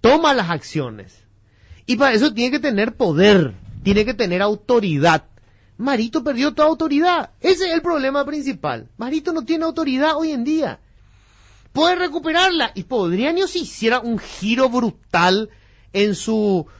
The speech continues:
eh, actitud, en su discurso y en sus acciones.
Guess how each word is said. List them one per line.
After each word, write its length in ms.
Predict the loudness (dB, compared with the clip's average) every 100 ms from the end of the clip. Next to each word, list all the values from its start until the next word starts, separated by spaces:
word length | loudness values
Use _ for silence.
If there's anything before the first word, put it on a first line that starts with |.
| -20 _
eh, 360 | 0 2 0 -2
actitud, 800 | -2 -2 -4 -8 -8 _ 2 2 -2 _ -20 -6
en 180 | -2 -2
su 200 | -2 -4
discurso 960 | -4 -8 -12 -4 2 4 4 2 0 0
y 100 | -2
en 100 | -2
sus 200 | -2 -4 -4
acciones. 880 | -6 -6 0 2 2 0 -6 -10